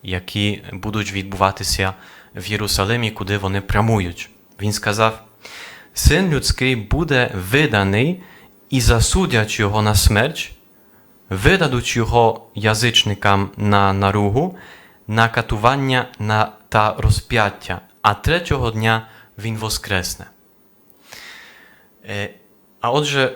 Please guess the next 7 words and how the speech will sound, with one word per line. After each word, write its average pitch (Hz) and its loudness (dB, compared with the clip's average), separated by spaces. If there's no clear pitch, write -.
бути 123 -2
разом 120 0
з - -6
Ісусом - 2
Христом, 123 0
говорить 120 2
один 107 0